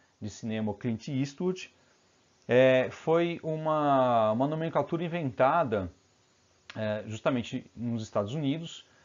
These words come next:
pra se referir ao plano, é, tá, a arma dos cowboys. Então era aquele plano que pega da cabeça do ator até a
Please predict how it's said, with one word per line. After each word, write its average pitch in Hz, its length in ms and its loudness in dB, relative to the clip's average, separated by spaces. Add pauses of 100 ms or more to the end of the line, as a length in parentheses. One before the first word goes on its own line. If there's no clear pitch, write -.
(520)
pra 117 680 6
se 139 160 -2
referir 139 720 0
ao 127 160 6
plano, 127 640 0 (640)
é, 107 640 4 (140)
tá, 127 320 -10 (100)
a 135 80 -6
arma 120 840 0 (1040)
dos 131 360 -4
cowboys. 117 920 2 (220)
Então 107 280 0
era 180 100 4
aquele 170 260 -2
plano 135 320 0
que 139 100 -8
pega 98 580 2 (640)
da 95 140 -2
cabeça 131 680 2
do 131 120 0
ator 120 520 0 (100)
até 139 640 2 (220)
a 127 360 2